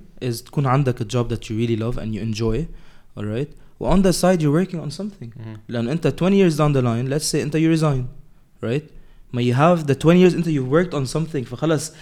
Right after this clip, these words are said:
Speaker 1: this plan B has gotten to a next level. فأنت خلص you live off passive income. عرفت؟ بس unfortunately we are in a society where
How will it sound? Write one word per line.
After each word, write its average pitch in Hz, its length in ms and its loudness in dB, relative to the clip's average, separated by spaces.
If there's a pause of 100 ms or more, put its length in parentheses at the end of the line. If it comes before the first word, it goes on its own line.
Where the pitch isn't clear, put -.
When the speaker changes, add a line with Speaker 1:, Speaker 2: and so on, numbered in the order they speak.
(240)
Speaker 1:
this - 420 0 (280)
plan 160 260 4
B 143 300 2
has 123 460 -2
gotten 156 300 2
to 147 80 -2
a 127 60 0
next 147 240 -6
level. 151 240 -2 (460)
فأنت 151 280 -4
خلص 175 400 0
you 131 100 2
live 160 300 2
off 143 280 -2 (100)
passive 151 220 -2
income. 151 300 -6 (760)
عرفت؟ 117 360 -8 (340)
بس 123 160 -2
unfortunately 156 840 2
we 139 140 0
are 131 180 0
in 135 200 -4
a 131 200 -2
society 156 680 2
where 127 400 2